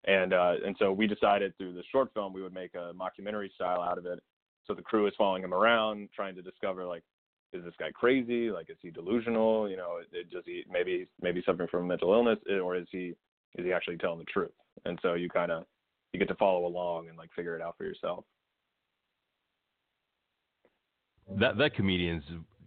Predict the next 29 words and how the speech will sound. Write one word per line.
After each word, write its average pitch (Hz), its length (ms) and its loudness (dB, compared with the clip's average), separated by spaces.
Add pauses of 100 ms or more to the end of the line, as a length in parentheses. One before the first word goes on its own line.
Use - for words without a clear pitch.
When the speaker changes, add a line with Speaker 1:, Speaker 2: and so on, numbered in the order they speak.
(500)
Speaker 2:
I 101 80 2
mean, 104 260 4
w-, - 340 -4 (140)
w-, 170 240 -4
mention 214 340 4
to 170 100 4
everybody 123 400 4
the, 98 120 -4
the 101 240 -2
film 104 220 2
that 90 100 2
it's, - 120 -4 (160)
that 139 320 2
it's 139 160 2
kind 165 300 0
of 107 120 0
going 101 320 4
after, 82 400 -2
that 78 160 -4
it, 98 300 -6
the 107 100 4
comedy 107 680 2
that 85 160 0
it's 87 100 -8
kind 107 320 0
of 78 140 -4
based 82 340 -2
on. - 220 -16 (1080)
Speaker 1:
Yeah. 98 180 8